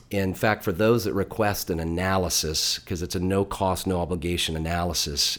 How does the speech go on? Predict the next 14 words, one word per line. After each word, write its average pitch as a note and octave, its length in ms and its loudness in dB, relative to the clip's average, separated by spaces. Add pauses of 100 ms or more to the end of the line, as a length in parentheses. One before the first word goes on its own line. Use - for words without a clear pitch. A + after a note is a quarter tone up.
after F2 300 -2
watching F2+ 440 0
a E2 60 -2
very E2+ 420 0
short - 520 0
to G2+ 80 -4
the F2+ 80 -4
point F#2+ 440 -2 (600)
video G2+ 480 4
report F#2 640 2
that F2+ 120 -2
we E2+ 140 -4
created, D2+ 580 -4 (640)
um, - 560 -4